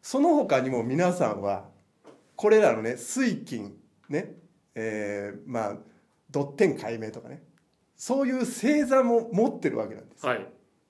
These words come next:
Speaker 1: ら、つまりこの十天体の星座を皆さんは持ってるわけなんです。
Speaker 2: 十二星座以外に。
Speaker 1: 十二星座以外に。
Speaker 2: 生まれた日にあるわけですね。
Speaker 1: うん。
Speaker 2: はい。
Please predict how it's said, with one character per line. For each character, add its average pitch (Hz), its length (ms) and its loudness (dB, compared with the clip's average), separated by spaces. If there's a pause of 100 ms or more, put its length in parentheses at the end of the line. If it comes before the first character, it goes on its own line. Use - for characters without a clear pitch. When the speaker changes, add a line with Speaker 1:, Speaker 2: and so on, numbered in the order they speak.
(760)
Speaker 1:
ら、 220 160 4
つ - 160 -6
ま 254 100 4
り 165 120 4
こ 185 120 -2
の 190 140 2
十 202 200 -2
天 311 460 2
体 254 240 0
の 277 140 4
星 233 260 4
座 233 160 6
を 240 60 2
皆 190 240 0
さ 196 100 -2
ん 180 120 0
は 185 100 4
持 196 200 2
っ 214 60 -8
て - 120 -4
る - 60 -10
わ - 120 -14
け - 80 -20
な - 100 -20
ん - 20 -20
で - 60 -20
す。 - 120 -20
Speaker 2:
十 139 140 -8
二 139 120 -6
星 135 160 0
座 127 80 -2
以 151 100 0
外 127 240 0
に。 104 260 -10
Speaker 1:
十 165 200 4
二 175 80 4
星 165 180 2
座 160 120 6
以 156 100 4
外 117 160 2
に。 110 60 -12 (100)
Speaker 2:
生 - 80 -10
ま 143 100 0
れ 143 80 0
た 143 140 -4
日 165 120 -6
に 135 80 -4
あ 143 120 0
る 160 60 2
わ 123 100 0
け 117 60 -8
で 98 100 -8
す 104 80 -14
ね。 180 320 -4
Speaker 1:
う 147 100 -8 (140)
ん。 - 20 -10
Speaker 2:
は 120 180 -2
い。 92 160 -12